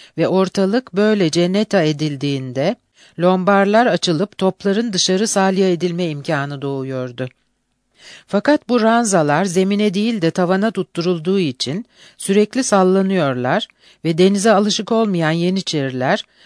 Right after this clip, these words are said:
ara sıra öğürüp midelerinde ne varsa boşaltıyorlardı. Ranzalarına serdikleri ot dolu şiltelerde, hem de her an çatışmaya hazır olarak,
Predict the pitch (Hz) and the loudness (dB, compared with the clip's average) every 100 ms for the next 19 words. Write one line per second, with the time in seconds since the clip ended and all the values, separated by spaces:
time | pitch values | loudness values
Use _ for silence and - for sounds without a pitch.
0 | _ - 202 226 175 156 190 170 180 175 | _ 0 0 0 0 2 2 4 2 2
1 | 226 _ 185 190 185 190 190 190 196 202 | -2 _ -2 0 0 0 0 0 0 0
2 | 185 147 143 226 196 175 170 160 - 143 | 2 0 0 -2 -4 -2 -2 -2 -4 -4
3 | 131 127 127 120 127 - _ _ _ _ | -4 -2 -4 -2 -4 -6 _ _ _ _
4 | _ - - - 190 226 196 165 160 160 | _ -20 -14 -2 2 2 2 2 2 0
5 | 202 - 180 156 147 - 151 190 160 226 | -2 0 0 0 -2 -4 -2 0 0 -2
6 | - 170 151 190 165 143 151 139 135 131 | -2 -2 -2 -2 -4 -2 -2 0 0 -2
7 | 127 175 233 _ _ - - 185 196 202 | 0 -2 -2 _ _ -20 -8 -2 -2 0
8 | 208 240 233 190 214 190 185 - 185 196 | 0 2 2 2 0 -2 -2 -2 0 0
9 | 196 180 190 165 139 120 151 - | 2 0 0 0 0 0 -2 -6